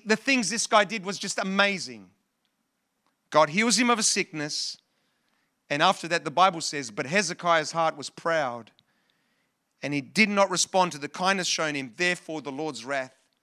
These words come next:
was on him. We ask ourselves, "How, how can that be? How can these guys that have been so close to God be deceived by pride?" Reality is, it can happen to all of us.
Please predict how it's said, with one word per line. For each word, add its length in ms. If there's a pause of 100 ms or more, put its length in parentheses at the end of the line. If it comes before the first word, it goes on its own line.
(1500)
was 140
on 120
him. 180 (840)
We 120
ask 200
ourselves, 280
"How, 200
how 140
can 160
that 180
be? 240 (1900)
How 100
can 100
these 160
guys 280
that 100
have 100
been 120
so 260
close 280
to 100
God 300
be 100
deceived 640
by 180
pride?" 540 (1900)
Reality 540
is, 140
it 100
can 120
happen 280
to 100
all 220
of 80
us. 360